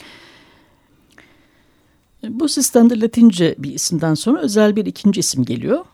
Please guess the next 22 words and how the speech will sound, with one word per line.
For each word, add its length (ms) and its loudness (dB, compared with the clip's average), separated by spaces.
E, 140 -16
bu 200 -6
sınıflandırma 760 0
sistemiyle 840 -4
o 120 -2
güne 180 0
kadar 240 -2
tarif 340 -2
edilemeyen 480 0
bitkiler 460 -4
de 120 -4
tarif 460 -2
edilebildi. 600 -8
Bu 140 0
açıdan, 440 -2
e, 40 -2
bugün 280 0
de 200 -2
hala 340 -4
kullandığımız 600 -2
bir 40 -10
sistem. 360 -6